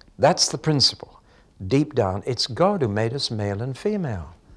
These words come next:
in his own image. And our world is absolutely rebelling against that distinction which God made.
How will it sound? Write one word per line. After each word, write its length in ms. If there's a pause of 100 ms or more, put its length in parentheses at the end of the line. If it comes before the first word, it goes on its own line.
(420)
in 140
his 180
own 180
image. 460 (420)
And 160
our 200
world 320
is 160 (260)
absolutely 680
rebelling 720
against 460
that 180
distinction 600
which 260
God 240
made. 460